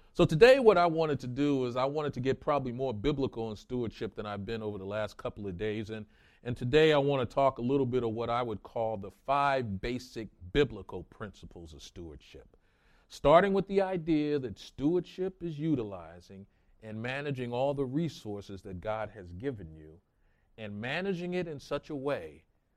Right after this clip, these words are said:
that you are going to be uplifting Him, but also uplifting other people. So we start with that concept in mind, and then we take a look at what God may have in store for us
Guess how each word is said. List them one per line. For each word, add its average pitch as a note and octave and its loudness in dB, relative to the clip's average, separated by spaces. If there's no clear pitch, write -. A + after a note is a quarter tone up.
that G#2+ -8
you B2+ 0
are G#2 0
going A2+ -4
to G#2+ -8
be G2 -4
uplifting F#3 -4
Him, A2 -12
but G#2+ -2
also A2 0
uplifting F2+ -16
other D#2+ -18
people. - -18
So F3+ 4
we D#3+ 4
start C4 6
with C#3+ -2
that D#3 2
concept C3+ -6
in A2 -8
mind, A2+ -6
and G#2 -8
then A2 -6
we A2 -6
take - -8
a G#2 -14
look G#2 -6
at F#2+ -8
what F2+ -10
God G2+ -4
may F#2+ -14
have F#2+ -12
in E2+ -18
store G2 -10
for E2+ -16
us - -18